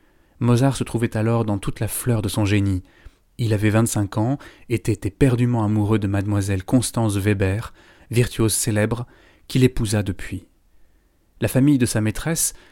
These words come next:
considérant qu'il n'avait point d'emploi fixe, qu'il voyageait toujours, que ses mœurs n'avaient été jusque-là rien moins qu'exemplaires, s'opposait à ce mariage. Il prit à tâche de montrer à cette famille que, quoiqu'il n'eût pas de rang assuré dans la société,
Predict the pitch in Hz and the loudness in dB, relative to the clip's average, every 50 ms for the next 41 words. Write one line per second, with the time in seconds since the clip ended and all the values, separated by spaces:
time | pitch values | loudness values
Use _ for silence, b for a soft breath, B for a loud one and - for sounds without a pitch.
0 | b b b - 123 107 - - 110 110 104 110 120 120 117 - - 104 104 101 | b b b -4 -4 -2 -2 0 0 0 2 2 2 0 0 -2 -2 -2 0 0
1 | 101 101 - - - 110 104 104 101 95 - 110 107 101 - - - 156 147 - | 0 -2 -2 0 0 0 0 0 -2 -2 -2 -2 -2 -2 -2 -2 -4 -4 -4 -4
2 | - - - - 110 101 98 101 101 104 98 98 95 - - 110 107 117 139 143 | -4 -6 -4 -4 -4 -2 0 0 0 0 0 0 0 -2 -2 -2 0 2 2 0
3 | 143 - B B B B B B B - 113 104 - 113 104 113 113 110 - - | 0 -2 B B B B B B B -2 -2 0 0 0 0 0 0 0 -2 -4
4 | - 104 101 98 98 104 101 104 101 - - 110 98 95 92 - - 113 107 107 | -4 -4 -4 -2 -2 -2 -2 -2 -2 -2 -2 -2 -2 -2 -6 -4 -2 0 0 2
5 | 101 104 95 113 131 127 120 120 120 117 113 - 110 101 92 90 98 95 92 - | 2 2 2 2 4 4 4 4 4 4 2 2 0 -2 -2 -2 -4 -2 -2 -2
6 | 113 113 120 113 B B B B B B - - - 139 - - 127 120 113 131 | 0 0 -2 -2 B B B B B B -4 0 2 2 4 4 4 4 4 4
7 | 131 120 107 - 110 104 107 107 95 104 101 92 92 95 92 - - 98 - _ | 2 2 0 0 -2 -2 -2 -2 -2 -2 -4 -4 -4 -6 -8 -8 -10 -14 -16 _
8 | _ _ _ _ _ _ - - _ _ _ _ _ _ _ _ _ - 131 123 | _ _ _ _ _ _ -20 -20 _ _ _ _ _ _ _ _ _ -4 -4 -2
9 | - - - - 170 143 113 - - - 110 107 - - - 104 107 113 113 - | 0 0 0 0 0 -2 -4 -4 -4 -4 -4 -4 -4 -4 -4 -2 0 -2 0 0
10 | - 131 113 - 113 - - - 117 110 113 123 139 143 135 - - 113 101 B | 0 0 0 0 -4 -4 -4 -2 -2 0 0 0 0 -2 -2 -4 -4 -4 -4 B
11 | B B B B B B _ - 151 139 - 151 139 131 127 123 - 147 139 127 | B B B B B B _ 0 0 0 2 4 4 4 4 4 4 4 4 4
12 | 123 117 120 117 113 110 - - - 120 110 123 113 - 101 101 98 - 113 - | 4 4 4 2 2 2 0 0 0 0 0 0 0 0 0 0 0 -2 -2 -4
13 | - - 95 - - 117 117 113 | -4 -6 -8 -6 -4 -4 -4 -4